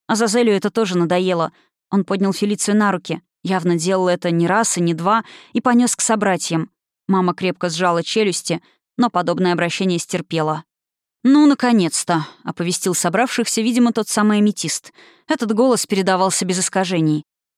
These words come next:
Высшие аристократы и демиург собрались здесь, чтобы решить судьбу маленького и незначительного мира, потерявшегося среди нейтральных.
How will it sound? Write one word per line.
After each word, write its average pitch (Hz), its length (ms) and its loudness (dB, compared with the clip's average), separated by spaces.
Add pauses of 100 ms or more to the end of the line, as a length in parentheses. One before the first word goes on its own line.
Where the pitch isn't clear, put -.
Высшие 254 380 0
аристократы 208 680 0
и 226 140 -2
демиург 202 480 0
собрались 180 520 -2
здесь, 226 320 -4 (240)
чтобы 294 260 0
решить 269 320 0
судьбу 226 300 2
маленького 226 520 2
и 233 80 4
незначительного 208 840 0
мира, 233 320 4
потерявшегося 185 760 -2
среди 180 320 0
нейтральных. 175 720 0